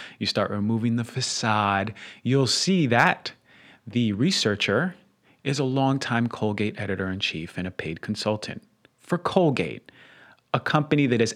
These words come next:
actively putting fluoride in their toothpaste. Do you see the connections here? Do you see why we need a little bit more follow-through in these studies that are coming out?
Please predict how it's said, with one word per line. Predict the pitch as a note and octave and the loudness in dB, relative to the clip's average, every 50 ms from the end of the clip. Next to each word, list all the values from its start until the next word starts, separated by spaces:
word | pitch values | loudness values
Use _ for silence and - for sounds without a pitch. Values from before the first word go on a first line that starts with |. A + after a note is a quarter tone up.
| - | 0
actively | - D#3+ D#3+ - - D3 A#2+ A#2+ B2 A#2+ | 0 0 0 0 -2 -2 0 2 0 0
putting | A#2 - - A#2+ A2 G#2+ G#2 | 0 0 -2 0 0 0 -2
fluoride | - - - G2+ G2+ G2+ G2 G2 G2+ G2+ - | -6 -8 -4 -2 0 0 2 0 -2 -4 -8
in | G#2 G2+ | -10 -8
their | G2 F#2+ | -8 -8
toothpaste. | F#2 - - - - - - - - G#2+ G#2 - - - - _ _ - - - - - - - _ _ _ _ _ _ _ _ _ _ | -10 -10 -14 -14 -16 -14 -14 -14 -14 -12 -12 -12 -14 -14 -18 _ _ -20 -20 -20 -20 -20 -20 -20 _ _ _ _ _ _ _ _ _ _
Do | - A#2 | 0 2
you | A2 A2+ C3+ D3 | 2 4 2 2
see | D3 - - G#3 G#3+ G#3+ | 2 2 4 4 4 6
the | G3 G3 | 4 4
connections | G3+ - C#3+ C3+ A2+ G#2+ - - F#2+ F2 | 2 2 4 4 2 2 0 -4 -4 -4
here? | - F#2 F#2 F#2+ | -2 -2 -2 -2
Do | F#2+ A2+ C3+ | 0 0 0
you | D3 D3 D#3 | 2 2 0
see | D3+ - - F#3+ F3+ | 0 0 0 2 4
why | E3 D#3+ D3 C#3+ | 4 4 4 4
we | C#3 C#3 | 4 2
need | C#3 C#3 C#3 | 2 2 2
a | C3 B2+ | 2 2
little | B2+ C3+ C#3 C3+ | 4 4 2 4
bit | C3 C#3+ A#2 | 2 2 2
more | B2 B2+ B2+ C3 B2+ C3 C3 C3 B2+ B2+ | 2 2 2 4 4 6 6 6 4 4
follow-through | A#2+ - - A#2 A2+ A#2+ A2+ A2+ A2+ A2+ - G#2+ G2+ F#2+ F#2+ F#2+ - - - - - - - | 2 2 0 2 2 4 4 2 0 0 0 0 2 2 0 -2 -8 -18 -20 -20 -16 -6 -2
in | A2+ A2 A2 | 0 2 2
these | G#2+ G#2 G2+ | 0 0 -2
studies | - - - B2 A#2 A#2 G#2 F#2+ | -4 0 0 2 2 2 0 0
that | G2+ F#2+ | -2 -4
are | F#2 F#2 | -4 -4
coming | F#2+ - - E2+ E2 E2 D#2+ | -6 -8 -8 -8 -8 -8 -8
out? | D2+ - - - | -10 -10 -12 -14